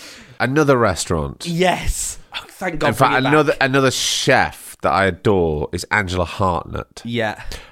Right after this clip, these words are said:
Speaker 1: And Murano is one of the greatest meals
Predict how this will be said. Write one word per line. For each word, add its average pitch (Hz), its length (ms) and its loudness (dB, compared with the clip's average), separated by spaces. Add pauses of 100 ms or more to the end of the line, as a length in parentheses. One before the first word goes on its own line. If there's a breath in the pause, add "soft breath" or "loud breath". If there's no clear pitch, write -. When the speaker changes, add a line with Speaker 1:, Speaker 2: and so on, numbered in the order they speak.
Speaker 1:
And 90 320 0
Murano 95 880 2 (380)
is 80 440 -4 (880)
one 87 500 -2
of 76 200 -6
the 76 100 -8
greatest 73 680 -10
meals 73 500 -6